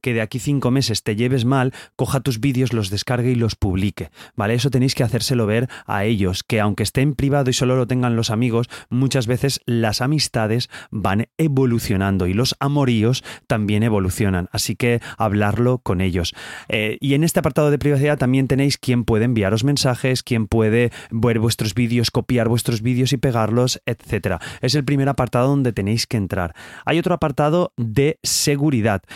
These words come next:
que es simplemente, pues, nuestra cuenta de usuario para, para entrar a TikTok. Hay uno muy chulo que además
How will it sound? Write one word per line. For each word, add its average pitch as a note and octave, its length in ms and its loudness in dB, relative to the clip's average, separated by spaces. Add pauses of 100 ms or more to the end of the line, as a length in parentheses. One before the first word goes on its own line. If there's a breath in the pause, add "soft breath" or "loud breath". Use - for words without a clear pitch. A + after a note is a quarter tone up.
(140)
que A#2 200 0
es A#2 100 0
simplemente, B2+ 560 0
pues, A#2+ 240 -2
nuestra G#2+ 320 -2
cuenta A2+ 340 0
de A2+ 100 2
usuario A2+ 420 2
para, F2+ 460 -2
para F#2+ 240 -4
entrar G#2 440 -2
a G#2+ 100 -2
TikTok. - 520 -4 (760)
Hay D3 140 2
uno F3 180 2
muy D#3+ 220 4
chulo D#3 300 2 (240 loud breath)
que A2 100 -2
además A2+ 340 0